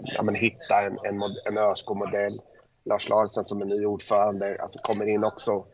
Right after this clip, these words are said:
Det, det är liksom inget quick fix nu, utan det, det är något, vi måste liksom vinna trovärdighet i stan, för den har vi tappat också genom att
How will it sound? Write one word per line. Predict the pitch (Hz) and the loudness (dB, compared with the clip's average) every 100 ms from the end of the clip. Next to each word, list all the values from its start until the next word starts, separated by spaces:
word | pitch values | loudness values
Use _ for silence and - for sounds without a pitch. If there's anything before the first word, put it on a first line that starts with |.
| _ _ - - - - - | _ _ -20 -20 -20 -20 -8
Det, | 113 110 117 | -2 -2 2
det | 120 127 | 6 6
är | |
liksom | 120 113 120 | 4 0 -4
inget | 107 104 - - | -4 -4 -4 -2
quick | 127 - | -4 -4
fix | - 101 - | -10 -10 -8
nu, | - | -4
utan | 92 98 101 | -2 0 6
det, | 104 101 - | 6 6 4
det | 117 | 2
är | |
något, | 113 - - - _ - | 4 0 -6 -18 _ -4
vi | 113 | 0
måste | 120 110 104 | 2 2 -2
liksom | 98 107 | -4 -4
vinna | 101 98 101 | -4 -4 -4
trovärdighet | 101 110 104 95 95 95 101 | -4 -4 -2 0 0 -2 -4
i | |
stan, | - 120 92 - | 0 2 2 -2
för | 98 | -2
den | 110 | 0
har | 110 | 0
vi | 98 | -2
tappat | - - - - | -8 -6 -6 -6
också | 113 - 98 | -8 -10 -8
genom | 92 90 92 | -8 -8 -10
att | - | -10